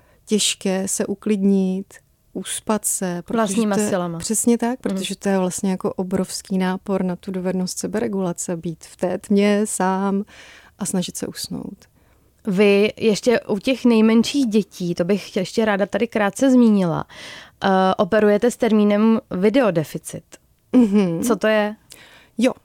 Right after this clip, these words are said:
Speaker 1: videodeficit, to je, eh, to je hezký, jsem ráda, že jsi to připomněla, protože jsem si na to úplně teď nevzpomněla, je to důležitý.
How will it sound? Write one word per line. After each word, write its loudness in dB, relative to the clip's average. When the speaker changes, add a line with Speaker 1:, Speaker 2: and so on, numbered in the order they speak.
Speaker 1:
videodeficit, -2
to -4
je, 0
eh, -4
to -8
je 0
hezký, -6
jsem -6
ráda, -4
že -4
jsi -6
to -4
připomněla, -8
protože -18
jsem -14
si -10
na -12
to -14
úplně -12
teď -14
nevzpomněla, -10
je -10
to -6
důležitý. -4